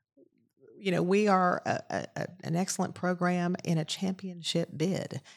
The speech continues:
It would be nice if the community supported us as well, not just as a default if U S C is out of town. I mean, I think that's pretty tough to swallow if you're a Benedict kid to see that. And I, I'm sure that it was a well-meaning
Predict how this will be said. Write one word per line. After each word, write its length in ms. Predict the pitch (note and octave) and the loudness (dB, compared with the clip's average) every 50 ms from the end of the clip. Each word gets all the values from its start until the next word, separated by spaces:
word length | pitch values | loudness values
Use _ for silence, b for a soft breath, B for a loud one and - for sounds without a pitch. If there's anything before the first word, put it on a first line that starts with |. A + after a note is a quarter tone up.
| B B B | B B B
It 80 | F3 | 0
would 160 | E3+ F3+ E3+ | 2 2 4
be 100 | F3 F3+ | 4 2
nice 380 | D#3+ D#3+ E3+ F3+ D3+ B2 - - | 2 2 0 0 -2 -2 -2 -2
if 80 | C#3+ - | -2 -2
the 80 | D3+ | -4
community 340 | - D#3 D#3 D3+ D3 C#3 D3+ | -2 0 0 0 0 0 0
supported 500 | D3 - D#3+ D3 - - C#3 C#3+ C#3 C3+ | 0 0 -2 -2 -4 -4 -4 -2 -2 -2
us 160 | C#3+ D3+ - - | -2 -2 -2 -2
as 200 | - D#3 D3+ D3 | -2 -2 -2 -2
well, 340 | D3+ F3+ F#3+ F3+ - - | -2 -2 0 0 0 0
not 240 | C#3 C#3+ D#3 F3 F#3 | 0 0 0 0 0
just 220 | - F#3+ F#3 - - | 0 -2 -2 -2 -2
as 140 | C#3+ C#3 | -2 -2
a 40 | C#3+ | -2
default 640 | B2+ B2+ C3+ C#3+ F3+ F#3 - - - - - - - | -4 -4 -6 -10 -10 -12 -10 -6 -4 -4 -2 -2 -4
if 120 | C#3 C#3 | -6 -4
U 160 | D3+ D3 D3 E3+ | -4 -2 -2 -2
S 160 | F3 - - | -2 -2 -2
C 120 | - - | -2 -2
is 100 | D3 D3+ | -2 0
out 140 | - B1 - | 0 0 0
of 120 | - - | -2 -4
town. 500 | - - G3+ B3 C4 - - - - - - | -8 -10 -8 -8 -6 -6 -6 -8 -10 -10 -10
I 40 | D3 | -10
mean, 140 | C#3+ C#3+ D3 | -10 -8 -6
I 80 | C#3 | -6
think 180 | - E3 D#3 - | -6 -6 -6 -6
that's 160 | C3+ C3+ - | -6 -6 -6
pretty 240 | - - D#3 D3 B2+ | -4 -2 -2 -2 -2
tough 300 | B2+ - - C3+ - - | -2 -4 -4 -4 -4 -4
to 80 | - F3+ | -4 -4
swallow 480 | - - F#3 F#3 F3+ D3+ - - G#2 | -2 0 2 2 2 2 0 -2 -2
if 160 | A#2 B2+ - | -4 -6 -6
you're 100 | A#2+ - | -4 -4
a 40 | B2 | -2
Benedict 360 | B2+ C3+ C3 C3 A2+ - - | 0 0 0 0 -2 -4 -4
kid 340 | - - A3 D#3 - - - - | 0 4 4 4 4 2 0 -4
to 40 | |
see 240 | B2+ - - D#3+ D3+ | -6 -4 -2 -2 -2
that. 260 | C3+ A#2 A2+ A2+ A#2+ | 0 0 0 0 0
And 120 | B2 B2+ C3 | 0 0 0
I, 160 | D#3 C#3 C#3+ - | 0 -2 -2 -2
I'm 120 | D3+ C#3+ | -2 -2
sure 180 | - - G3+ F#3 | 0 2 2 2
that 100 | F3 D#3+ | 2 2
it 60 | - | 0
was 140 | - C#3 C3+ | -2 -2 -2
a 40 | B2+ | -2
well-meaning 640 | C3 C#3 C#3 C#3 D3+ D3+ D3+ D3 C#3 C3 B2 B2 | -2 -2 0 0 0 0 -2 -4 -6 -8 -12 -16